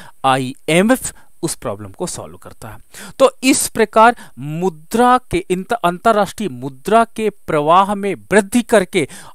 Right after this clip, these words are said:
अ-, आईएमएफ़ वर्ल्ड label पर balance of payment को सुधारता है तथा अंतर्राष्ट्रीय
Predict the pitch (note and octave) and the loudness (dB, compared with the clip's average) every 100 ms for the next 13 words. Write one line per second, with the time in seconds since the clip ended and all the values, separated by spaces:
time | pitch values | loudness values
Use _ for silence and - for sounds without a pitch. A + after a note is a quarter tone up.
0 | - F#3 G3+ - D#3+ D#3 D3 D#3 G3+ B3+ | 0 2 2 2 2 2 2 2 4 2
1 | - - - G2+ A2+ E3 B3+ B3+ B3+ A#3 | 0 -16 -18 -18 0 8 8 8 2 0
2 | G#3+ G3 D#3+ G2+ - E3 A3+ C4 - G#3+ | -4 -4 -8 -10 -10 -10 -8 -8 -8 -10
3 | - D3+ D3 D3 D3 - C#3 - C3 B2 | -10 -10 -10 -12 -14 -14 -16 -16 -16 -6
4 | D3+ G3 - C4+ A#3 D3 - - D#3+ E3 | 4 4 6 4 4 2 -4 -12 -12 -8
5 | D3 - D3+ D3+ G#3+ G#3+ F3 - F3 C3 | -8 -8 -10 -6 -6 -4 -4 -8 -14 -14